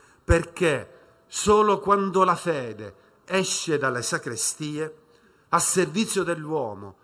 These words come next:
nel nome del Vangelo, recuperando la grazia della chiarezza, senza sfumare le finali per paura del quieto vivere, solo allora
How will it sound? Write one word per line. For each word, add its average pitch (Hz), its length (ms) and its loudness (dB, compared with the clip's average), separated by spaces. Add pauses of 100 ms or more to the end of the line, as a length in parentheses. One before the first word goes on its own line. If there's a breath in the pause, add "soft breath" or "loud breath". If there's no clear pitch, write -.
(100)
nel 143 260 -2
nome 165 300 0
del 143 160 -6
Vangelo, 143 760 -8 (580 soft breath)
recuperando 190 840 0
la 175 140 4
grazia 160 640 -2
della 143 280 -4
chiarezza, 143 720 -10 (460 soft breath)
senza 202 680 -2
sfumare 165 680 0
le 143 140 -4
finali 135 680 -4
per 127 280 -10
paura 156 560 0
del 117 220 -10
quieto 135 380 -4
vivere, 151 540 -8 (300 soft breath)
solo 151 400 -4
allora 101 540 -10